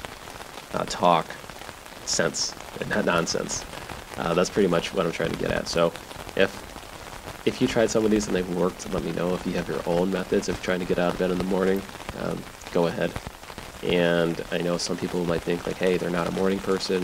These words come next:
Uh, I know a lot of people like that. I consider myself a morning person,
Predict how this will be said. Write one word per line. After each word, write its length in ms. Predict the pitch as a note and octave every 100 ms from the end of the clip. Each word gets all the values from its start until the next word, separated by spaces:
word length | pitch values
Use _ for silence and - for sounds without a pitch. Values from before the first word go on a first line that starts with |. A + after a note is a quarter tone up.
| F2+
Uh, 260 | F#2+ F2+ F2+
I 120 | -
know 120 | F2
a 80 | F2+
lot 120 | F2
of 60 | -
people 180 | - F#2
like 200 | F2 -
that. 200 | F#2 F2+ - - - -
I 80 | -
consider 360 | - - G2+ G2+
myself 580 | G2 - G#2+ G2+ - G#2+
a 60 |
morning 280 | G#2 G2+ G2+
person, 460 | G2+ G#2+ G#2+ A#2